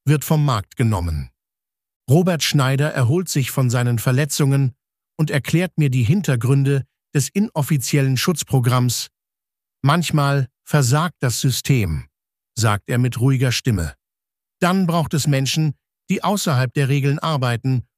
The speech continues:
um die zu schützen, die die Wahrheit sagen.“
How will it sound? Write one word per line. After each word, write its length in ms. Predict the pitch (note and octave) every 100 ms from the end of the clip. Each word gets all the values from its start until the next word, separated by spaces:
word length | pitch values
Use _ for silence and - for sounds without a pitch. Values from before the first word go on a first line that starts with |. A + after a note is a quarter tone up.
| _ _
um 160 | D#3 C#3
die 140 | C#3+
zu 140 | -
schützen, 600 | C3+ - C#3+ - D3 C3+ - _ _ _ D#3+
die 80 |
die 160 | D3+ D#3+
Wahrheit 400 | C#3+ G#2+ F2+ F2
sagen.“ 520 | B2 G2 E2+ E2+ C2+